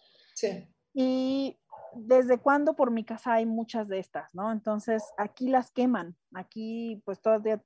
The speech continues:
Speaker 2: todavía tienen esta creencia de que, pues, son malditas porque son del diablo, porque son cosas así.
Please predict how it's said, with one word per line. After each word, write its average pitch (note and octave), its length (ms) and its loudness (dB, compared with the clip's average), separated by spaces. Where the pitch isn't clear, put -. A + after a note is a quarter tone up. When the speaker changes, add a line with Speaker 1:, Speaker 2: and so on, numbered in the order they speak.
Speaker 2:
todavía A3 220 6
tienen G#3+ 300 -6
esta A3 240 -6
creencia G#3 480 0
de G3 200 -4
que, E3+ 400 -10
pues, F3 140 -10
son F#3+ 180 -2
malditas G#3+ 680 0
porque - 280 -12
son E3+ 180 -12
del F#3+ 160 -4
diablo, A3+ 460 4
porque G3 300 -10
son F3+ 140 -16
cosas G3 260 -10
así. G#3+ 280 -6